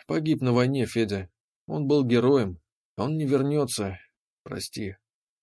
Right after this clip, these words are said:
Федя отвернулся, чтобы никто не увидел его слёз. Аркадий встал, пошёл к выходу. Подвал с трубами и капающей водой. Где такое может быть?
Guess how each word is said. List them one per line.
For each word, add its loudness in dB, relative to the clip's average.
Федя 4
отвернулся, 2
чтобы 0
никто -2
не 2
увидел 4
его 2
слёз. -2
Аркадий 2
встал, 2
пошёл 0
к -4
выходу. -2
Подвал 0
с -6
трубами 2
и -2
капающей 0
водой. 0
Где -2
такое 0
может 2
быть? 0